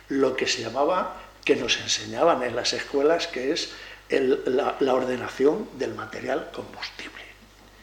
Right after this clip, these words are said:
Lo que ocurre en Galicia es que no hay una política forestal definida. Es una política que lleva veinte años que la implantaron.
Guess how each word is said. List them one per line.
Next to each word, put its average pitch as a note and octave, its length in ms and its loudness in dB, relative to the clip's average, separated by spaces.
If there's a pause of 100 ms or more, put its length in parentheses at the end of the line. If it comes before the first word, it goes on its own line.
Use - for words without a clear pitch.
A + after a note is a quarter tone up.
(200)
Lo D#3 260 8
que D3+ 80 2
ocurre G3 380 4
en F#3+ 100 0
Galicia E3 500 2
es - 200 0
que A#2+ 120 -10
no C#3 140 -4
hay G3+ 80 -2
una D#3 180 -2
política D#3+ 560 -4 (240)
forestal A#2+ 840 -4
definida. - 640 -12 (720)
Es E3 160 4
una F3 180 6
política E3+ 600 2
que B2 160 2
lleva B2 320 6
veinte D#3+ 360 6
años F3 480 2 (200)
que C#3 140 2
la C3+ 100 6
implantaron. B2 760 0